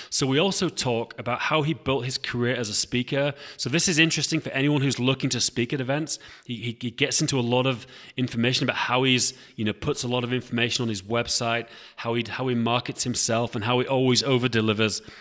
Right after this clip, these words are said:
to his clients. So it's a fascinating interview, and I think whether you're looking at events technology or whether you're looking to speak at events,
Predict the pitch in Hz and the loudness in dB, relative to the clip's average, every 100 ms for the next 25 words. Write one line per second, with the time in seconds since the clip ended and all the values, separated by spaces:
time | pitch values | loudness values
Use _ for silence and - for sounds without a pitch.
0 | - - 117 120 - 117 95 87 - - | -20 -8 -4 -2 -2 -2 -2 -2 -6 -10
1 | - - - - - 139 127 - - 190 | -20 -20 -20 -10 -2 -2 -2 -2 2 2
2 | - 170 160 135 139 147 139 160 180 - | 4 2 2 2 2 2 2 2 0 -6
3 | - 123 123 147 123 131 143 139 131 127 | -8 -4 -2 0 0 0 2 2 2 0
4 | 120 - - - 135 147 160 143 131 123 | -2 -6 -18 -6 -2 0 2 2 2 0
5 | 131 - 131 120 123 156 175 160 160 135 | 0 0 -2 2 4 4 4 2 0 0
6 | 120 120 113 113 120 131 127 110 - 143 | 0 2 2 0 0 -2 -2 -2 -2 0
7 | 139 147 135 139 139 - | 0 0 2 0 0 -4